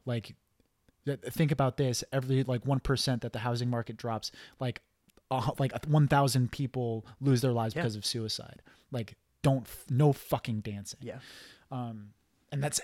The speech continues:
Speaker 1: fucking heavy. He's, he's, he can, he can navigate those, those tones really, really well.
Speaker 2: Mm-hmm.
Speaker 1: Um,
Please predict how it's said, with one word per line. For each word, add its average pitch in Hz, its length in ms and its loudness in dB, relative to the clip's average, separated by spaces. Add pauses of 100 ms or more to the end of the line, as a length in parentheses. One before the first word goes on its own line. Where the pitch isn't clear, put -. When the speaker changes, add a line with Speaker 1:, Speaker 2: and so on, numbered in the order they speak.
(120)
Speaker 1:
fucking - 360 0
heavy. 139 440 4
He's, 143 220 4
he's, 147 280 4
he 143 220 0
can, 135 340 2
he 156 160 -6
can 147 180 4
navigate 131 520 0
those, 120 360 0 (260)
those 127 180 0
tones 156 360 2
really, 139 240 0
really 127 200 -2
well. 120 300 -2
Speaker 2:
Mm-hmm. 117 540 -8
Speaker 1:
Um, 113 320 -4